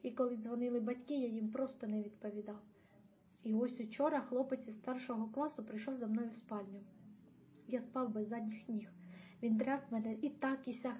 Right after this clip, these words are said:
«Ей, ей, прокидайся, підйом!» Я вимовив, ледве повертаючи язиком:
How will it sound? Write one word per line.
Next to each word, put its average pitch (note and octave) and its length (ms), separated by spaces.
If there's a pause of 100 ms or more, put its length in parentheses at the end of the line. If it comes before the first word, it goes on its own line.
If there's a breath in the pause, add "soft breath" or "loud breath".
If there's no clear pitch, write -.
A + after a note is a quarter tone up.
(320 loud breath)
«Ей, B3+ 400
ей, C4+ 320
прокидайся, B3+ 720
підйом!» C#4 600 (680 loud breath)
Я A3 180
вимовив, A3 500
ледве A3+ 340
повертаючи A3+ 680
язиком: A#3 460